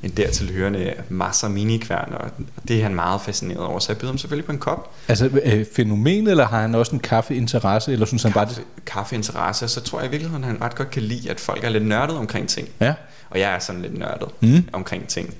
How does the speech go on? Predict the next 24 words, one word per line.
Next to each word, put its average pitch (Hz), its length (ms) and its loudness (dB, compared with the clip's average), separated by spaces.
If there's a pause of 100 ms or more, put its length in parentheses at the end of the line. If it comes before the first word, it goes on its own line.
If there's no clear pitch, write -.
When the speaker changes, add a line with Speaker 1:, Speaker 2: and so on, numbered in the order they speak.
(140)
Speaker 1:
Hvis 95 140 -2
det 104 80 2
interesserer 98 380 0
mig, 90 120 -2
så 98 80 0
kan 104 140 0
jeg 87 80 2
godt 87 140 0
lide - 100 -4
at - 60 -6
være 64 80 -6
nørdet 57 220 -2
omkring - 260 -4
Speaker 2:
Og 113 180 4
dyrke 110 240 2
det, 127 160 -2
ja. 123 160 4
Speaker 1:
Ja, 87 100 -4 (360)
og 104 140 -4
virkelig 110 240 -2
dyrke - 220 -6
det. - 120 -10 (500)
Øhm, 92 460 2
så 98 220 0